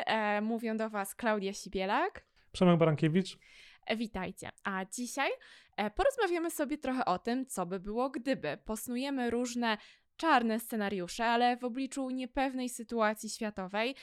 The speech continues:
Speaker 1: e, wielu zawirowań, wielu z was zadaje sobie takie bardzo dogłębne pytanie, co by było, gdyby, co by było w różnych potencjalnych nieszczęśliwych sytuacjach. E, i dzisiaj postaramy się te wszystkie wasze wątpliwości rozwiać, na wszystkie wasze pytania odpowiedzieć.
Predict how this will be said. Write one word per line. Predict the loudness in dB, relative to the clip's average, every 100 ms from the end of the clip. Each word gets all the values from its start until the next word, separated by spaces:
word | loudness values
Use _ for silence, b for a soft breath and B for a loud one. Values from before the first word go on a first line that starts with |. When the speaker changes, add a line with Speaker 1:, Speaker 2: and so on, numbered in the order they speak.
| B B _
Speaker 1:
e, | 2 2 2
wielu | 2 2
zawirowań, | 0 2 2 2 2 0 0 b b b
wielu | -2 2 2
z | 2
was | 2 2 0
zadaje | -4 -2 -2
sobie | -4 -4
takie | -4 -2 0 0
bardzo | 2 2 0 0
dogłębne | -4 0 2 0 -2
pytanie, | -4 -4 -6
co | -4 -2
by | -2
było, | -2 0 0
gdyby, | -2 0 0 2 -2
co | -2
by | -2
było | 0 0 0
w |
różnych | -2 -2 -2 -4
potencjalnych | -8 -6 -4 -2 0 -2 -4
nieszczęśliwych | -2 -2 -2 -4 -4 -6 -6
sytuacjach. | -8 -8 -4 -4 -2 -2 -2 -6 B B B 0
E, | 2
i | 2
dzisiaj | -4 0 0
postaramy | -2 -2 0 2 0
się | -2
te | -4
wszystkie | -6 -8 -6 -4
wasze | -2 -4
wątpliwości | -4 -6 -4 -4 -4 -4 -2
rozwiać, | 0 0 0 -2 -4 b b b
na | 0 0
wszystkie | 0 -8 -6 -4
wasze | -4 -6 -8
pytania | -8 -8 -8 -6 -6 -8 _
odpowiedzieć. | -8 -6 -8 -8 -14 -18